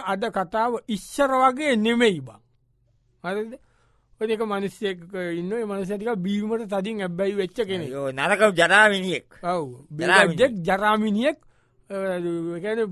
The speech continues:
Speaker 1: පමා වෙන මිනිහෙක්, ප්‍රමාද මිනිහෙක්. නැත්තම්
Speaker 2: ඔව්.
Speaker 1: මේවා ගැන කිව්වම එක එක වගේ ඉනවනේ කට්ටිය.
Speaker 2: ඔව්.
Speaker 1: බීම ගැන කිව්වා කියලා බියබද්දෝ කියන්නේ ප්‍රමාද වන්නෝය.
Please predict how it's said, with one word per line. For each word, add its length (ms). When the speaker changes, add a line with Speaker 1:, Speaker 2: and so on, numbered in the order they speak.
Speaker 1:
පමා 480
වෙන 220
මිනිහෙක්, 320
ප්‍රමාද 480
මිනිහෙක්. 420
නැත්තම් 200
Speaker 2:
ඔව්. 60
Speaker 1:
මේවා 180
ගැන 160
කිව්වම 360
එක 100
එක 100
වගේ 280
ඉනවනේ 280
කට්ටිය. 400
Speaker 2:
ඔව්. 100
Speaker 1:
බීම 260
ගැන 260
කිව්වා 280
කියලා 200
බියබද්දෝ 640
කියන්නේ 300
ප්‍රමාද 540
වන්නෝය. 640